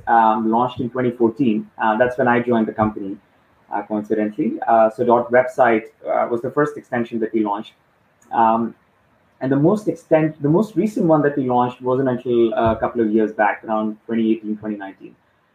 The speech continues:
So, uh, you're completely right. There's been more than a thousand of them. Uh, not all of them are meant for everyone. So almost five hundred of them are actually owned by brands themselves.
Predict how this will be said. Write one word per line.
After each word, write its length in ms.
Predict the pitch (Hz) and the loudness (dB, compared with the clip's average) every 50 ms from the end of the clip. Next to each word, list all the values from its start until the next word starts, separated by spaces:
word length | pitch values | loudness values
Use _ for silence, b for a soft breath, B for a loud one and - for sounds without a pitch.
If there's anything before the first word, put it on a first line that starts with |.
| _ _ _ | _ _ _
So, 460 | _ _ - 139 131 127 127 127 123 - | _ _ -2 0 2 4 4 2 2 0
uh, 480 | - 131 123 123 120 117 117 117 - - | 2 2 4 4 4 4 2 0 -4 -2
you're 240 | 143 156 165 165 156 - | 4 4 6 6 4 0
completely 320 | - 151 - 220 190 165 | -6 -4 -4 -2 -2 0
right. 240 | 135 139 127 120 113 | 4 4 4 4 2
There's 180 | 127 127 127 123 | -2 -4 -4 -2
been 500 | 143 147 143 143 139 135 135 131 - 123 | -2 -2 0 0 -2 -4 -8 -8 -10 -8
more 220 | 127 139 151 151 | -4 -2 -2 0
than 140 | 151 147 143 | 0 -2 -4
a 40 | 143 | -2
thousand 360 | - 131 127 131 147 170 180 | 0 0 0 2 0 -2 -4
of 80 | 175 156 | -2 -4
them. 220 | 190 196 247 285 - _ _ - - _ - _ | -6 -6 -6 -8 -12 _ _ -18 -18 _ -18 _
Uh, 280 | - - 127 127 131 139 | -6 -2 0 0 0 0
not 320 | 151 175 233 269 - - _ | 2 2 2 2 0 -6 _
all 240 | 131 139 160 208 226 | -2 0 2 2 0
of 100 | 190 156 | 2 2
them 200 | 175 170 160 156 | 0 2 4 2
are 120 | 151 143 | 2 2
meant 380 | 139 127 123 131 135 151 151 - _ _ | 0 -2 -2 -2 -2 -2 -4 -8 _ _
for 240 | 147 139 131 127 - 135 | -4 -4 -4 -4 -2 -2
everyone. 500 | 127 120 120 117 110 101 95 92 95 _ _ _ _ | -2 0 0 -2 -2 -2 -4 -10 -12 _ _ _ _
So 480 | _ _ - 127 123 120 120 117 113 - _ _ _ _ - | _ _ -4 -2 -2 0 -2 -4 -6 -8 _ _ _ _ -6
almost 540 | - - 123 131 139 151 165 175 175 - - 143 _ | -2 2 2 2 2 2 0 -2 -4 -4 -10 -8 _
five 220 | - 135 147 165 165 | 0 2 2 2 0
hundred 240 | 170 156 151 151 | 0 0 2 2
of 100 | 151 143 | 0 2
them 180 | 131 143 143 147 | 0 0 0 2
are 80 | 143 139 | 2 2
actually 440 | 135 135 - - 165 151 135 135 | 2 0 0 -6 -6 -4 -4 -6
owned 320 | - 135 139 143 147 147 139 | -6 -6 -4 -4 -4 -2 0
by 180 | 139 135 127 | 0 0 0
brands 500 | 117 113 107 - 117 113 120 123 123 120 | 0 -2 -4 -4 -2 -2 -2 -4 -4 -4
themselves. 480 | - - 117 110 104 - 107 - _ _ | -6 -6 -6 -6 -8 -10 -14 -14 _ _